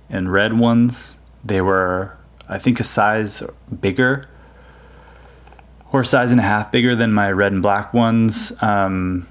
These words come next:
the gray and black ones were amazing, super supportive, stiff. The white and red ones were an older model, um, a little bit softer, um,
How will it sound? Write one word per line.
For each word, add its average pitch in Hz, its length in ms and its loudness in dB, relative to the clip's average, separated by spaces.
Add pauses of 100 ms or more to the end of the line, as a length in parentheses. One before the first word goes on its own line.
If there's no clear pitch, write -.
(280)
the - 80 0
gray 120 180 2
and 135 100 2
black 117 260 0
ones 120 160 2
were 104 180 0
amazing, 107 500 2
super 113 340 -2
supportive, 104 500 -2
stiff. - 440 -2
The 110 120 0
white 113 520 0
and 104 200 0
red 107 200 2
ones 113 580 0
were 107 340 0
an 98 100 0
older 104 240 2
model, 120 640 2 (380)
um, 90 560 -4 (480)
a 107 100 0
little 135 400 4
bit 135 320 0 (320)
softer, 120 1040 0 (880)
um, 95 680 -2